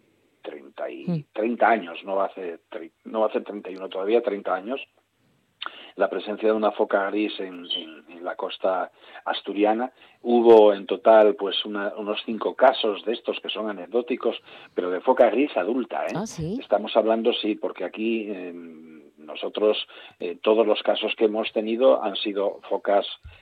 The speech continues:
Speaker 1: en este caso, juveniles, o sea, estamos hablando de
Speaker 2: Ujú.
Speaker 1: dieciséis, dieciocho, veinte, treinta kilos, y hemos tenido, mm, una ingente cantidad de ellas en estos últimos, pues, veintidós años. Y el último caso que se da de,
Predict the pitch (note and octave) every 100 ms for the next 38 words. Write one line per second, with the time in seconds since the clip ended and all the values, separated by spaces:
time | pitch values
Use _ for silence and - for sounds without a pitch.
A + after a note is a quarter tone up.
0 | _ - F2+ F#2 F#2 F#2+ F2+ G2 F#2 E2+
1 | D#2+ D#2 - F2 G2+ D#3 A#2 - - F#2
2 | E2+ F2 E2+ F2+ F2+ F2+ - - C#3+ C#3
3 | - - - - - A#2+ A#2 G#2 - E2+
4 | G2 A2 G#2+ F2+ F2+ A2 F#2+ G2+ F2+ -
5 | G#2 G2 - - A#2 G2 D#2 - - -
6 | - - F#2+ G2 G#2+ - G#2 G#2+ B2+ C#3
7 | A2 F2+ E2 F2 F#2 F2 E2+ - - C#3
8 | D3+ D3 C3 C3 B2+ A#2+ A#2+ A#2+ B2 -
9 | G2 A2+ G#2 - F2+ F#2 F#2 F2+ - -
10 | - - _ F2+ E2+ F2 F2+ G2 F#2 -
11 | F#2 E2+ D2+ - - - - G2+ G2+ G2
12 | G2+ G2 F#2+ F#2 F#2+ G2 B2 C3 C#3 C3+
13 | C3 B2+ A#2+ - A2 A2+ A#2 A2+